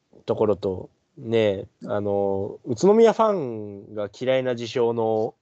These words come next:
まあ、トップツーに千葉に負けると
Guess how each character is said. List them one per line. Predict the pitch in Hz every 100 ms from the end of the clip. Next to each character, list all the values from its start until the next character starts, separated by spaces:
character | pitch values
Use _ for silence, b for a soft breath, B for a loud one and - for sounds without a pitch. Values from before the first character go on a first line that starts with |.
| _ _ _ _ -
ま | 110
あ、 |
ト | 127 113
ッ |
プ | - 131
ツ | 139
ー |
に | 107 98
千 | - 226
葉 | 214 170
に | 117
負 | 101 98
け | 113
る | 110 110
と | 90 82